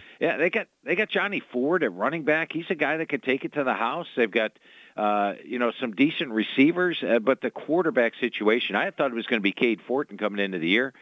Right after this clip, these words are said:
It's been McLeod, Noah Johnson, Katravis March, the, Marsh, the freshman, and Cade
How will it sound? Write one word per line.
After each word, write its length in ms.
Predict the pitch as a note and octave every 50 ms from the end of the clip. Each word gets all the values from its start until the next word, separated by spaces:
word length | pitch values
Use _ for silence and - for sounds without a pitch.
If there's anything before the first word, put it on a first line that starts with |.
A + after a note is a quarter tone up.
| - - - - - -
It's 160 | G2 A2 -
been 180 | - A2+ G2+ F2
McLeod, 500 | E2 D#2+ - - C#3+ C#3 C#3 C#3 B2+ F#2
Noah 220 | F2 D#2 D2 D2+
Johnson, 540 | - - G#2+ A2 B2 C3+ C3 - C3 A#2+ G#2+
Katravis 500 | - F#2 - - B2+ C#3 B2 A#2 - F#2+
March, 360 | A2+ A2+ B2+ C3+ - - - -
the, 160 | G2 F#2 F2+ -
Marsh, 360 | F2+ F2+ F#2+ G#2+ B2 A#2+ - -
the 120 | G#2 -
freshman, 520 | - - A#2 C3 C3+ - - C#3 C#3 C3 - - - - - _
and 260 | B2+ C3 D#3+ F#3 E3+
Cade 260 | - - D3 B2+ F#2+